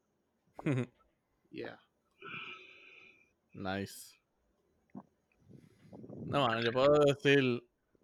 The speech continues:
Speaker 1: así las cosas que en verdad me gustaban de Navidad antes. So, en casa de mi familia,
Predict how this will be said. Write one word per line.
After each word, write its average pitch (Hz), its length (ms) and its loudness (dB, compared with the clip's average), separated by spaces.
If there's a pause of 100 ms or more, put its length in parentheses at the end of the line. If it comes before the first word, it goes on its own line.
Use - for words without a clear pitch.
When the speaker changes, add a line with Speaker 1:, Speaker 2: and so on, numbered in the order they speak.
(1040)
Speaker 1:
así 135 240 0
las 143 180 8
cosas 151 300 6
que 185 80 4
en 170 80 6
verdad 156 200 10
me 147 100 6
gustaban 131 360 4
de 135 100 4
Navidad 123 480 6
antes. 123 340 0 (560)
So, 131 400 8 (140)
en 127 340 4
casa 135 280 4
de 175 60 4
mi 180 60 2
familia, 165 560 0